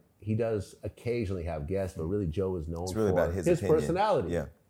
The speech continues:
Speaker 1: and what he puts out there. And I think with Joe, he stands on certain things and he has certain kind of values that I feel, you know, that, that he thinks that his, his audience sort of gravitates themselves towards.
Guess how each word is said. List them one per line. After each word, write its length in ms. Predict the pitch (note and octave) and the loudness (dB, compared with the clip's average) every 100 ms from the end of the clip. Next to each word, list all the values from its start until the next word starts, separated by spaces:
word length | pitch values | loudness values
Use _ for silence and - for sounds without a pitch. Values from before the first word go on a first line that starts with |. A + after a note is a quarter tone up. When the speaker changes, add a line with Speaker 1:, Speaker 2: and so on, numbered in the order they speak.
| _ _ | _ _
Speaker 1:
and 160 | C#3 B2 | -2 2
what 160 | B2 A#2+ | 2 2
he 80 | |
puts 260 | B2+ B2 - | 0 0 4
out 240 | G3+ G3 | 6 6
there. 300 | - E3+ D#3 - - _ - | 4 2 2 -2 -20 _ -2
And 80 | |
I 40 | B2 | 2
think 200 | C#3+ B2 | 2 2
with 140 | A#2+ | 2
Joe, 500 | G#2 D3 C#3 B2+ A2 - _ _ _ _ _ _ _ - | 4 6 8 6 4 -4 _ _ _ _ _ _ _ -10
he 200 | - B2+ | -2 0
stands 420 | - C#3 C3+ G#2+ | 2 0 2 0
on 160 | G2+ F#2+ | -2 -4
certain 300 | - F2 F#2 | -4 -4 -2
things 460 | F3 D#3+ B2+ A2 | 0 2 2 0
and 100 | G#2 | -2
he 120 | F#2+ | -2
has 220 | G2 G2 - | 0 -2 -4
certain 440 | A2 F2+ F2+ D#2 _ _ _ _ _ _ - _ - _ - - - - | -6 -4 -6 -8 _ _ _ _ _ _ -20 _ -20 _ -20 -20 -20 -6
kind 180 | C#3+ A2+ | 0 2
of 100 | F#2+ | 6
values 640 | C#3 D#3+ D#3 C3 B2 A2 | 10 12 10 8 6 4
that 120 | G#2 | 6
I 100 | G#2+ | 6
feel, 480 | G#2+ - A#2+ G#2+ G2 - | 4 4 4 4 0 0
you 80 | |
know, 140 | A#2 F#2+ | 0 2
that, 160 | F#2 | -2
that 80 | G2 | -2
he 180 | G2 B2+ | 0 0
thinks 260 | G#2 A#2 G2 | 0 -2 0
that 140 | F#2 | 0
his, 200 | F#2 D#2+ | 0 -2
his 160 | E2+ E2 - | -4 -4 2
audience 520 | A2+ A2 G2 F#2 F2 | 4 4 2 0 -6
sort 280 | - G2+ F#2 | -8 -4 -2
of 60 | |
gravitates 560 | F#2 G2+ F2+ E2+ E2+ D2+ | 0 -2 -4 -6 -6 -6
themselves 440 | D2+ - D#2+ D#2 - | -10 -8 -10 -10 -4
towards. 560 | D#3+ C#3 F#2 D#2+ - | 0 2 0 -4 -12